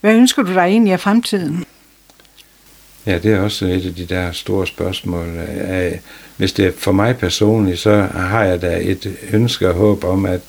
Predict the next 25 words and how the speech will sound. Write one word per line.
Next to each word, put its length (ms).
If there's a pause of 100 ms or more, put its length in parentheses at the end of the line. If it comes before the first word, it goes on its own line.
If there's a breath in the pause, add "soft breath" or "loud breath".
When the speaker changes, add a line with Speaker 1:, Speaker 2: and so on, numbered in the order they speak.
(420 loud breath)
Speaker 2:
jeg 100
må 120
få 180
lov 200
til 120
at 60
blive 160
ved 100
med 160
at 100
være 420 (200)
sund 340
og 100
rask 360
og, 280 (720 loud breath)
og 160
mobil. 560 (240)
Øhm, 540 (920 loud breath)
at 180
vi 80
må 340
få 140
lov 220
til 160
at 260